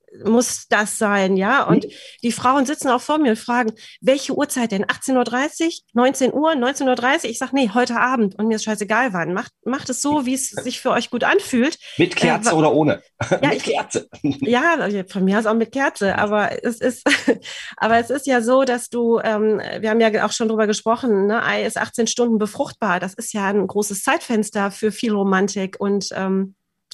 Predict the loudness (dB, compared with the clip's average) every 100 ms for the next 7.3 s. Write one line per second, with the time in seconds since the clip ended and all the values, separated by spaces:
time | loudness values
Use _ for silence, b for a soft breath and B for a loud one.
0 | -8 0 2 2 -2 -2 0 0 0 -2
1 | -2 -2 -2 -2 -4 -4 -4 -4 -4 -6
2 | B B B B -6 -2 0 -2 -4 -4
3 | -2 -2 -4 -6 -6 -4 -4 -6 -6 -6
4 | -6 -4 -4 -4 -6 -8 -6 -4 -4 -6
5 | -10 -8 -2 0 0 -4 -8 -8 -6 -4
6 | -6 -6 -8 -6 -4 -2 -4 -4 -6 -6
7 | -6 -6